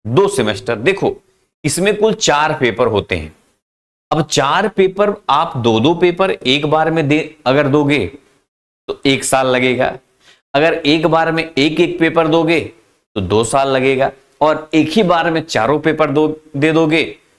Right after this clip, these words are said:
तो आपको छह महीने में भी ये पूरा हो सकता है। इसलिए लिखा है कि छह महीने में भी पूरा किया जा सकता है।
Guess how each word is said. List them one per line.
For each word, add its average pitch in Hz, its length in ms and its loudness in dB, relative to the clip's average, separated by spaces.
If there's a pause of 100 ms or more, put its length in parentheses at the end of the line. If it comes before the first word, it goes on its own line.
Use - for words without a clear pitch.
(160)
तो 107 60 0
आपको 101 280 -2
छह 135 360 -4
महीने 92 380 -4
में 87 180 -4
भी 107 180 -4
ये 87 60 -2
पूरा 98 340 -2
हो 95 200 -4
सकता - 280 -6
है। - 20 0
इसलिए 107 280 -4
लिखा 107 240 -2
है 131 80 0
कि 143 440 -4 (360)
छह 175 260 0
महीने 104 380 -2
में 104 160 -6
भी 135 120 0
पूरा 117 380 0
किया 104 300 -2
जा 98 140 0
सकता 85 340 -6
है। - 200 -10